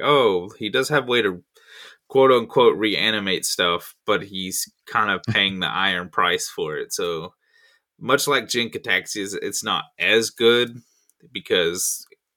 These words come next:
Speaker 1: you're not gonna be cheating Big Booty Judy into play for free. You'll have to pay for it, but I think it could still do some work. Oh no, big sad. <laughs>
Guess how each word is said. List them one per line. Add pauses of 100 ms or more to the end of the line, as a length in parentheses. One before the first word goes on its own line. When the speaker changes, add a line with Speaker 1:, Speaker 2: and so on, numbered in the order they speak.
(140)
Speaker 1:
you're
not
gonna
be
cheating (520)
Big
Booty
Judy
into
play
for
free. (480)
You'll
have
to
pay
for
it,
but (100)
I
think
it
could
still
do
some
work. (640)
Oh (580)
no, (540)
big
sad.
<laughs>